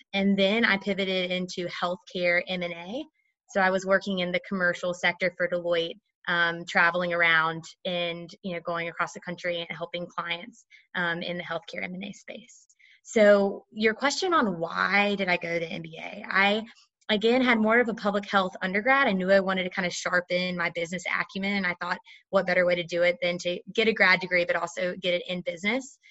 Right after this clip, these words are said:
Um, I toyed around with a dual degree, but for me, business school, especially Kenan-Flagler, felt like the right fit culturally,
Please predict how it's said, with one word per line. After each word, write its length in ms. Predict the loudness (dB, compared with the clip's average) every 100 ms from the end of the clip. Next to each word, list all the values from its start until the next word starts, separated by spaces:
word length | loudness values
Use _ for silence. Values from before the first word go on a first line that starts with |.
| -20 -10 2
Um, 200 | 2 2
I 80 | 2
toyed 240 | 2 4
around 240 | 6 6
with 100 | 4
a 60 | -2
dual 200 | -4 -4
degree, 440 | -4 -4 -4 -4 -6
but 160 | -6
for 140 | -4 -2
me, 640 | 0 2 2 0 -2 -6 _ _
business 340 | 0 0 0 -6
school, 500 | -6 -4 -4 -4 -4
especially 460 | -6 -6 -6 -4 -6
Kenan-Flagler, 640 | -4 -6 -6 -8 -6 -6
felt 180 | -6 -6
like 140 | -6 -6
the 80 | -4
right 240 | -4 -4 -4
fit 220 | -4 -2 -6 -6
culturally, 640 | -6 -2 -2 -2 -2 -8